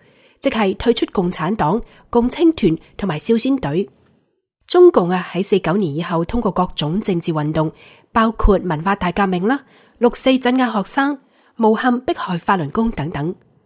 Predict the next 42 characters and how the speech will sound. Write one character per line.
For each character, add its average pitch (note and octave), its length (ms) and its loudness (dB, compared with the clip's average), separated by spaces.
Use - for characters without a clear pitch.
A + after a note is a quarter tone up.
害 B3 180 0
死 A#3+ 120 2
咗 C4 180 2
八 A3 240 -4
千 C4 280 -2
幾 G3+ 200 0
萬 E3 180 -4
無 D3 220 0
辜 A#3+ 260 -2
嘅 F#3+ 140 -4
中 G#3 180 -2
國 F#3+ 160 -2
人。 C#3+ 160 -4
如 E3 120 -2
果 G3+ 120 4
老 G#3 200 4
天 C#4 280 2
要 A#3 120 0
懲 F3 240 -2
罰 D#4 140 0
中 E4+ 220 4
共 A#3 140 4
嘅 G#3+ 180 0
時 E3+ 160 -2
候， G3 220 0
你 B3 140 4
仲 A3 220 4
未 G#3+ 160 4
退 C4 220 0
出 D4 140 -4
嘅 A#3 120 0
話 F3 180 0
呢， C4 140 0
就 F3+ 140 -4
弊 D3+ 300 -6
啦。 E3+ 240 0
所 G#3+ 200 0
謂 F#3+ 320 4
城 F3 120 -2
門 E3 340 -2
失 D#4+ 140 -4
火， F#3+ 240 4